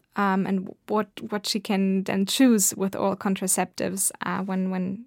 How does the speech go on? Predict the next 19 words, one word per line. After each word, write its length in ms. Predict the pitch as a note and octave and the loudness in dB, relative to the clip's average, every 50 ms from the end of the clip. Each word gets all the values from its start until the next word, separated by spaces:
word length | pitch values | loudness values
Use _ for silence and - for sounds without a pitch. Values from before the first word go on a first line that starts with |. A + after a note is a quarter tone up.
| _ - | _ -4
deciding 480 | G#3+ G3+ - - G#3 G#3+ G3 F3 F#3 | 0 2 4 6 6 6 6 4 -2
for 180 | F3+ - - F3+ | -4 -4 -4 -4
this. 340 | F3+ F#3+ G3 F#3+ - - - - - - - - - - - - - - - - - | -4 -2 -4 -2 -2 -4 -4 -6 -12 -18 -16 -16 -16 -16 -16 -16 -18 -18 -18 -8 0
Um, 640 | - G#3+ G#3+ G#3+ G#3 G#3 G#3 G#3 G3+ G3+ G3+ G3 - _ _ _ _ - - - | 4 6 8 8 8 8 8 8 6 6 4 2 -2 _ _ _ _ -8 -4 2
yeah, 260 | G3+ A3+ A3+ A3+ G#3 | 6 8 8 8 8
so 260 | F#3+ - - G#3 G3 | 6 2 4 4 4
definitely, 720 | F#3+ G3 A3 A#3 - B3 A3 A3+ - G#3 A3 G#3+ G#3+ G#3 - - | 6 6 6 6 8 6 4 4 4 4 4 6 4 4 2 2
um, 380 | G#3 G3 F#3+ F#3+ F#3+ F#3+ F#3 - - | 2 2 4 4 4 4 2 2 -2
a 60 | G#3 | -4
call 260 | - - G#3+ G3+ G3+ | -2 2 2 2 2
for 380 | G3 - - F#3 F3+ F3+ F3+ - - | 2 0 0 2 2 2 2 0 -2
a 60 | G3 | -2
very 300 | G3 F#3+ F#3+ F#3+ F#3 F#3+ | 2 4 4 4 4 2
specific 560 | - - - G3+ - G3+ F#3+ - - F3+ - | 0 -2 -2 0 0 0 0 0 -2 -2 0
research 420 | F#3+ G3+ G3+ - - F3+ F#3+ - - | 0 0 0 0 0 -2 -2 -2 -2
design 380 | - F#3+ F#3 F#3+ F#3 F3+ F3+ | 0 0 2 2 2 0 0
in 80 | F3 F3 | 0 -2
the 80 | F#3 | -2
future. 480 | F#3 - - F#3 F3 - - F#3 F#3 | -4 -2 -2 -2 -2 0 -2 -2 -2